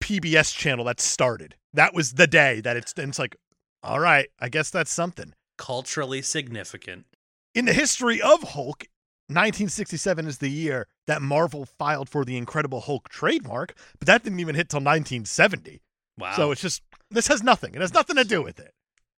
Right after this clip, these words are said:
Speaker 2: Just
Speaker 1: Sometimes pausing a movie is a waste of time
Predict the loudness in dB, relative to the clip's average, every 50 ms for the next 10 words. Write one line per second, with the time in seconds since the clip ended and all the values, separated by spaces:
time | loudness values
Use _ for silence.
0 | _ -14 -10 -10 -10 -10 _ -4 -2 -2 0 4 4 4 4 2 0 2 4 6
1 | 6 6 6 4 0 0 0 0 0 0 0 -2 0 0 0 0 0 -2 -2 -2
2 | -4 -4 -2 0 0 2 0 0